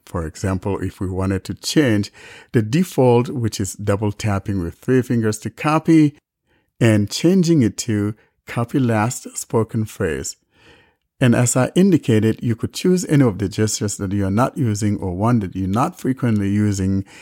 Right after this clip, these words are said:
You may choose that to reassign it to the copy the last spoken phrase, but I'll show you how you go change that to some other gesture that you're not using. So what we need to do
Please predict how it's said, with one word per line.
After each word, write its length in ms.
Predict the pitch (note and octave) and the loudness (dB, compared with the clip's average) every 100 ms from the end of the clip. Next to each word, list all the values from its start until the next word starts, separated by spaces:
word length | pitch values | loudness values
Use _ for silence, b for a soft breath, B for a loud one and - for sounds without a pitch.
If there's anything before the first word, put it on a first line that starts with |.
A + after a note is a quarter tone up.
| B B | B B
You 140 | - | 2
may 180 | E3+ D3 | 4 4
choose 360 | A#2 - A2 G#2 | 0 -2 -2 0
that 320 | G2+ F#2+ _ | -2 -2 _
to 180 | - A2 | -6 -2
reassign 580 | G#2 C#3 A#2+ - F#2+ F2+ | 2 2 2 0 -2 -2
it 220 | F2+ - | -6 -8
to 220 | - G2 | -6 -4
the 120 | F2 | -4
copy 380 | F#2+ - D#2+ - | -8 -8 -8 -8
the 100 | F2 | -8
last 280 | E2 D#2 D#2 | -6 -6 -8
spoken 400 | - F2+ - F#2+ | -8 -10 -6 -8
phrase, 340 | - G2 F#2 - B B B | -4 -2 -2 -6 B B B
but 100 | - | 0
I'll 160 | B2+ A#2 | 2 2
show 220 | A2+ A#2+ | 2 2
you 320 | G#2+ G#2+ G#2+ - | 2 2 0 -6
how 240 | G#2 G2+ G#2 | -2 2 2
you 160 | G#2+ | 0
go 160 | G2+ F#2+ | 0 -4
change 460 | - A#2 G#2 F#2+ | -2 0 2 0
that 260 | - F2 E2 b b b - | -4 -6 -6 b b b -4
to 100 | C3+ | -2
some 240 | - G#2 | 0 0
other 240 | F2 F#2 F2+ | 0 -2 -2
gesture 600 | - F2 - G2+ F2 - _ _ _ | -2 -2 -2 -2 -4 -6 _ _ _
that 160 | A2 F#2+ | -4 -2
you're 220 | G2 F#2 | 0 0
not 320 | F2+ E2+ - | 0 -2 -2
using. 380 | G2 F#2 F2+ E2+ | -2 -2 -2 -4
So 200 | - A#2+ | 0 2
what 200 | G#2 A2+ | 4 2
we 160 | B2+ C3 | 4 6
need 180 | D3+ D#3 | 4 2
to 80 | |
do 380 | A2+ G2+ E2 F#2 | -2 0 0 -2